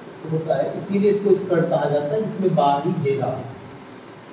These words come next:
और आउटस्कर्ट्स मीन्स बाहरी घेरे वाला। ट्रूप्स माने टुकड़ी,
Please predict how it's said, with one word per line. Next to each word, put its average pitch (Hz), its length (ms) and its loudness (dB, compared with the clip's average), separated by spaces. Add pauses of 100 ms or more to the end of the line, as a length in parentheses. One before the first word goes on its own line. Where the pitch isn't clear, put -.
(220)
और 147 360 6
आउटस्कर्ट्स 175 720 2
मीन्स 180 360 -2
बाहरी - 400 -2 (420)
घेरे 120 220 -4
वाला। - 260 -8 (1000)
ट्रूप्स 277 420 2
माने 226 200 4
टुकड़ी, 208 680 0